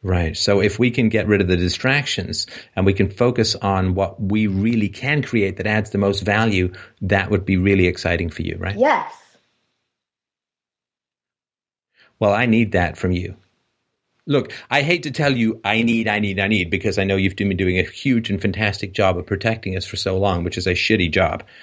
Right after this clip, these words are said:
Speaker 1: But I need that clarity from you, right? Because, you know, I get distracted, I get scared, partly by you. And, and, you know, if we're more on the same side,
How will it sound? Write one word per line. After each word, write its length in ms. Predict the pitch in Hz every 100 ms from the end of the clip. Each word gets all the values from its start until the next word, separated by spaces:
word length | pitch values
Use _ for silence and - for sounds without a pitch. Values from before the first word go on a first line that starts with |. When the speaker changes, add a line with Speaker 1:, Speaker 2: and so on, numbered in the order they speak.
| - - _ _ _ _ _ _ _ _
Speaker 1:
But 420 | 110 101 98 95 _ _ _ _ _ _ _ _ _ _ _ _ _ _ _
I 160 | 113 113
need 320 | 110 117 110
that 240 | 104 95
clarity 400 | - 95 98 98
from 240 | 92 98 95
you, 180 | 92 - _ _ _ _ _ _ _ -
right? 380 | 98 98 98 -
Because, 380 | 104 117 - -
you 140 | 117
know, 180 | 107 90
I 140 | 90
get 180 | 92 82
distracted, 520 | 92 - 95 92 -
I 100 | 90
get 160 | 87 87
scared, 420 | - 101 90 87
partly 300 | - 220 123
by 200 | 110 117
you. 420 | 107 104 90 113
And, 260 | 113 95 90
and, 260 | 98 98 95
you 80 | 110
know, 100 | 92
if 140 | 92
we're 60 | 110
more 260 | 104 127
on 100 | 123
the 80 | 107
same 260 | 104 110 104
side, 500 | - 135 113 95